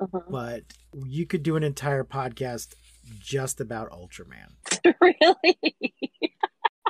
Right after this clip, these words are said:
Speaker 2: There's, like, thirty-three or so different T V shows.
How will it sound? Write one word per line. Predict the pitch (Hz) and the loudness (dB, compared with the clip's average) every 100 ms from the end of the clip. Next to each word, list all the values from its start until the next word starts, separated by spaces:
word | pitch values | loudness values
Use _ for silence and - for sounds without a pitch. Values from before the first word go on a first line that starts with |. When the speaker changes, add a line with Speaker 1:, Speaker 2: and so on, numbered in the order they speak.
| - _ | -6 _
Speaker 2:
There's, | 156 139 131 175 196 190 | -16 -10 2 6 6 6
like, | 185 180 160 - - _ _ _ | 4 4 4 -2 -20 _ _ _
thirty-three | - 196 190 190 185 185 175 - 170 180 185 | -4 0 2 2 0 -6 -8 -8 -2 0 0
or | 180 | 0
so | - 185 175 | -2 0 0
different | 147 113 151 143 175 160 - - | -2 -4 -6 -4 -8 -8 -12 -12
T | - 156 | -10 -8
V | 147 147 160 | -10 -10 -10
shows. | - 190 180 185 185 175 - | -8 -8 -8 -10 -10 -12 -14